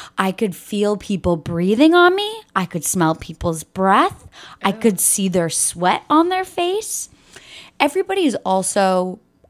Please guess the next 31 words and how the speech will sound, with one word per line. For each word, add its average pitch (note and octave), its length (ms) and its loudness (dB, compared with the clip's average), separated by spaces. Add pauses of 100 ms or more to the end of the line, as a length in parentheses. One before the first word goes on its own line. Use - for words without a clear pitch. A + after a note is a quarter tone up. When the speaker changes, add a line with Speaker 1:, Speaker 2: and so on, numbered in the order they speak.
(220)
Speaker 1:
really G3+ 800 2
prob-, F3+ 360 4
like, E3+ 160 -2
tripping - 380 0
on, F3+ 40 4
Speaker 2:
Rolling. A#3 600 4
Speaker 1:
rolling G#3+ 540 6
on E3+ 240 6
who E3+ 220 0
God D3+ 340 2
knows D3 260 -4
what. - 260 -6 (840)
And G#3+ 200 2
I F#3+ 600 2 (300)
don't F#3+ 500 2
like F3+ 300 -4
those F#3 240 0
types E3+ 240 -2
of E3+ 60 -6
psychedelics. D#3+ 720 -2
So F3+ 180 0
I'm E3 100 2
like, E3 200 0 (160)
"Nah, D#4+ 240 4 (140)
not G3+ 220 0
for F3 100 -6
me. D#3 120 -4
I'm E3+ 80 -10
not D#3 160 -8
taking - 220 -14
'em." - 140 -16